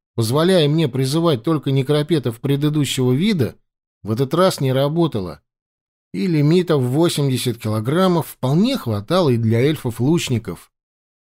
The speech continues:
Ростом они были повыше людей, но и сложением поизящнее. Вот когда с тридцать второй линии полезли эльфы с алебардами, с теми — да,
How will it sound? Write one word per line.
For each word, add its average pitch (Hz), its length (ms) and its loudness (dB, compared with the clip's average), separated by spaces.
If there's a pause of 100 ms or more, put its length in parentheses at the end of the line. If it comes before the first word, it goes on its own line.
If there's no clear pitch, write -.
(160)
Ростом 156 480 0
они 131 200 2
были 127 220 2
повыше 165 520 0
людей, 208 560 0 (360)
но 196 200 0
и 277 40 -2
сложением 269 720 2
поизящнее. 131 840 -2 (560)
Вот 113 200 -4
когда 160 380 0
с - 60 -6
тридцать 170 380 0
второй 175 380 2
линии 175 360 2
полезли 151 540 0
эльфы 165 320 0
с - 100 -8
алебардами, 165 800 0 (400)
с - 140 -14
теми — 226 320 2
да, 117 540 0